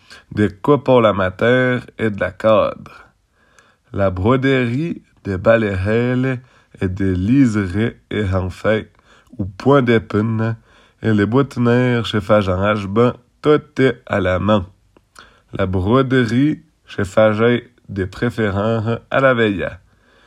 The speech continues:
Le fit bien chez le coutil bleu, chez la jive et mes légiers. Les commandes venaient en priorité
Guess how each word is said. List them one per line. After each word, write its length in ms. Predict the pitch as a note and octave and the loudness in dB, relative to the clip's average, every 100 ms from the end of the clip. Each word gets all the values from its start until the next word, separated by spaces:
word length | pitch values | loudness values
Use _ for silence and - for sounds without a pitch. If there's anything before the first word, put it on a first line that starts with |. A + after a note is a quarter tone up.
| _ _ - | _ _ -6
Le 100 | G#2 | -6
fit 320 | F2+ - D#3 | -4 -2 0
bien 380 | C3 C#3+ E3+ E3+ - - | 4 4 2 -2 -14 -20
chez 220 | - A#2+ | -4 0
le 200 | G#2+ F#2 - _ _ _ _ - | 0 -4 -12 _ _ _ _ -6
coutil 420 | C#3 B2 G#2 G2+ | -4 -4 -4 -4
bleu, 500 | F2+ F#2+ A2+ D3+ - _ - _ | -2 0 2 0 -4 _ -20 _
chez 180 | - C3+ | -6 0
la 180 | C3+ B2+ | 2 0
jive 400 | A#2 D3 D3 A#2 | 0 2 2 2
et 100 | G2+ | 0
mes 220 | G2 B2+ | 0 0
légiers. 480 | B2 G#2+ E2+ F2+ E2+ - _ _ _ _ _ _ - - - - - - _ _ _ _ - | 2 0 -2 -6 -8 -10 _ _ _ _ _ _ -20 -20 -20 -20 -20 -20 _ _ _ _ -2
Les 540 | A2+ B2+ B2+ C3 C3 B2+ | 2 4 4 4 0 0
commandes 920 | E3 E3+ D3+ C3 A2 G2+ G2+ F#2 E2+ D#2+ _ _ _ _ | 2 2 2 -2 -2 -2 -2 -2 -6 -12 _ _ _ _
venaient 340 | G2+ A2 A2 A2 | -4 -2 2 2
en 580 | G2+ F#2+ F2 - G2 F#2 | 2 -2 -6 -8 -6 -6
priorité 720 | - A#2 A2 G2 F#2+ F#2+ | -2 0 2 0 -4 -2